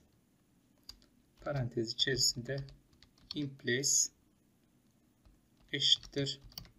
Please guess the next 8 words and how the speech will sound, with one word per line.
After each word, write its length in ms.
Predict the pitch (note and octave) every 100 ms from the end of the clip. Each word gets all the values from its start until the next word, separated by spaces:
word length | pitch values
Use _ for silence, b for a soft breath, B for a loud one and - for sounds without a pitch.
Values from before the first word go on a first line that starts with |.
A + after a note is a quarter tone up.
| _ _ -
true 360 | D3 A#2+ -
dedik. 400 | C3+ C#3 - - - _ _ _ _ _ _ _ _ _ _ _
Altına 500 | D3 C3 - A#2+ A#2
da 180 | D3 C#3 - - - - - - -
bunu 140 | A2
yazdırdık. 760 | G#2 C3 A#2+ - C#3+ - - - _ _ _
Bakın 320 | - - D#3 - - _ -
artık 300 | B2 -